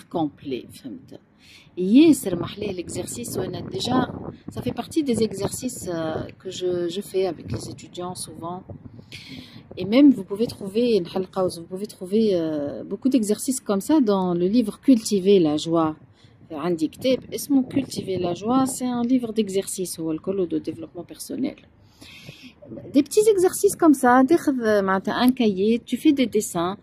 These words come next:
تصور انت, euh, tu te dessines toi-même aujourd'hui, quel que soit ton âge, euh, quarante-cinq ans par exemple,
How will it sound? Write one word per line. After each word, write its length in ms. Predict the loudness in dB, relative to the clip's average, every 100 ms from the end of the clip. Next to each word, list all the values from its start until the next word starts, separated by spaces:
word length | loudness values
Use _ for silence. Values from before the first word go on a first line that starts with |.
| -18 -12
تصور 460 | 0 4 6 6 4
انت, 300 | 2 2 0 -2 -2 -8
euh, 120 | -8 -8 -14 _ _ -20 -12
tu 160 | 0 6
te 80 | 6
dessines 500 | 8 6 10 8 10
toi-même 500 | 6 4 4 4 2
aujourd'hui, 640 | 0 2 0 0 4 4 4 -2 -4
quel 180 | -2 -2
que 80 | -6
soit 220 | -4 -6
ton 220 | -2 0
âge, 340 | 2 0 -2 -4
euh, 140 | -4
quarante-cinq 560 | -4 -4 -4 -6 -10 -6
ans 120 | -6
par 160 | -6
exemple, 440 | -12 -6 -2 -2